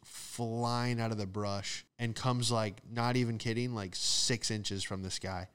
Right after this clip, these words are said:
It just swipes at him and misses. Comes out like a defensive end trying to hit the quarterback. So at least they had the right idea. They're like, "Let's just get something motorized and go as <laughs> fast as we can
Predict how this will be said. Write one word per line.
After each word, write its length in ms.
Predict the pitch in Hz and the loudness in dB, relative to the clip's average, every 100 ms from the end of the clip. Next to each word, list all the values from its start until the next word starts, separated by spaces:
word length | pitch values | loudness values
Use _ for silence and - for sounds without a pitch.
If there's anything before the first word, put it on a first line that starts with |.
| - | -6
It 60 | |
just 320 | 104 107 - | 0 4 4
swipes 420 | - 110 107 101 - | 4 4 4 4 2
at 160 | 95 | 2
him 120 | 92 | 0
and 120 | 92 98 | -4 -2
misses. 460 | 98 - 87 - - | -2 -4 -6 -8 -10
Comes 260 | - 123 117 | 0 2 4
out 140 | 117 | 2
like 100 | 117 | 2
a 60 | 110 | -2
defensive 520 | 98 - 113 107 98 | -2 -2 0 0 -2
end 320 | 101 101 92 - | 0 -2 -6 -12
trying 180 | - 107 | -2 0
to 60 | 107 | 2
hit 120 | 104 | 0
the 80 | 95 | -2
quarterback. 580 | - 104 98 90 85 - - | -2 0 0 -2 -2 -6 2
So 160 | 147 | 6
at 40 | 147 | 8
least 180 | 160 | 8
they 80 | 151 | 6
had 180 | 135 127 | 6 6
the 80 | 107 | 6
right 180 | 104 98 | 4 4
idea. 300 | 98 98 95 | 2 0 0
They're 80 | |
like, 160 | 95 98 | 0 0
"Let's 160 | 110 - | 2 4
just 160 | 151 | 4
get 180 | - 139 | 4 4
something 280 | - 151 135 | 4 2 2
motorized 840 | 120 117 110 104 101 98 104 - - _ - | 6 6 6 6 6 4 2 -4 -12 _ -10
and 200 | 101 104 | -6 0
go 160 | 110 | 2
as 120 | 104 - | 4 2
<laughs> 0 | |
fast 840 | - - - - - - 156 151 | 0 -2 2 8 10 10 10 8
as 160 | 135 | 4
we 180 | 135 120 | 4 2
can 480 | - 117 113 101 95 | 4 4 4 0 -4